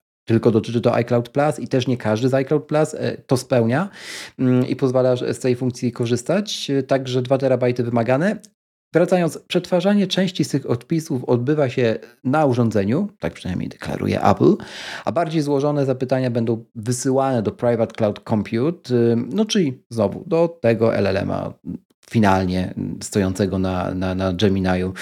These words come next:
który sobie Apple od Google'a, mm, za niemałą kasę licencjonuje teraz.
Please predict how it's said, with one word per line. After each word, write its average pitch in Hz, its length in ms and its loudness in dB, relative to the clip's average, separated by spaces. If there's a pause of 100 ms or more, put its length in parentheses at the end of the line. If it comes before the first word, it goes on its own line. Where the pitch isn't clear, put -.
(200)
który 95 260 0
sobie 98 300 2
Apple 92 180 -2
od 95 160 -2
Google'a, 90 320 0
mm, 87 520 -4
za 92 140 0
niemałą 87 380 0
kasę - 480 -4 (100)
licencjonuje 90 760 0
teraz. 127 400 4